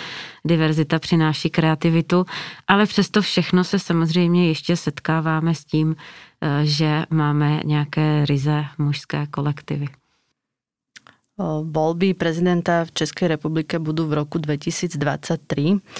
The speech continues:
Speaker 2: ale o vás už, eh, někteří teraz píšu, že jste slovenská Zuzana Čaputová. Je to pre vás kompliment?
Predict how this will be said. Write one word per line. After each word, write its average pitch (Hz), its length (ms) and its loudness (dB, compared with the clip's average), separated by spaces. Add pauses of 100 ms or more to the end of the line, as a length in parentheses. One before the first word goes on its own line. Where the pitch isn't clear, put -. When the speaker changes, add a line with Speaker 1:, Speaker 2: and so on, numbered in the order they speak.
(380)
Speaker 2:
ale 160 360 2
o 151 140 0
vás 170 280 2
už, 160 300 -2
eh, 151 240 2
někteří 156 640 2 (180)
teraz 165 320 0
píšu, 151 360 -2
že 151 160 0
jste 156 220 -4
slovenská 160 680 -2
Zuzana 151 440 0
Čaputová. 156 720 -4
Je 160 200 -2
to 196 120 -2
pre 151 220 -2
vás 170 160 -2
kompliment? 175 680 -2